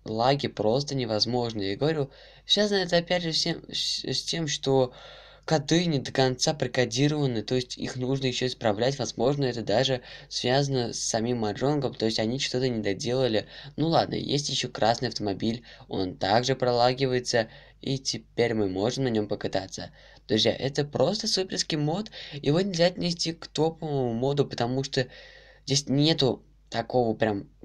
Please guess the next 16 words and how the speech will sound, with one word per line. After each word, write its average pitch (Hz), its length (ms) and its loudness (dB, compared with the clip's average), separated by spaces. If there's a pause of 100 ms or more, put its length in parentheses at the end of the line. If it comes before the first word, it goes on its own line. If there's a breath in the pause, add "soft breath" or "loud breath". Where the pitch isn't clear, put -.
классного 117 640 4
чего-то. 107 520 -2
Если, 135 260 -2
конечно, 147 340 0
исправят 127 500 0
баги, 113 520 -2 (340 loud breath)
то 104 220 -2
это 110 180 -2
будет 117 320 -6
суперски. 143 720 -4 (400 loud breath)
Ну 139 140 -2
и 156 160 0
добавят, 120 420 2
конечно, 113 540 -2
реальных 107 460 -4
машин. 110 520 -6